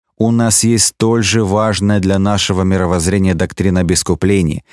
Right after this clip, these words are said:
а это означает, что в центре всего, во что мы верим, находится Иисус Христос, распятый и воскресший.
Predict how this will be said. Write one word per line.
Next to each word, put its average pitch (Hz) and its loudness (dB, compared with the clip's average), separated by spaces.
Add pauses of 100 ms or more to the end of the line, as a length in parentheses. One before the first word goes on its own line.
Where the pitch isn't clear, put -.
(160)
а 107 0
это 110 0
означает, 98 0
что - -4
в - -12
центре 110 0
всего, 90 0
во 82 -2
что - -2
мы 85 0
верим, 85 0 (360)
находится 123 0
Иисус 113 0
Христос, 98 -2 (240)
распятый 101 0
и 98 -2
воскресший. 90 -2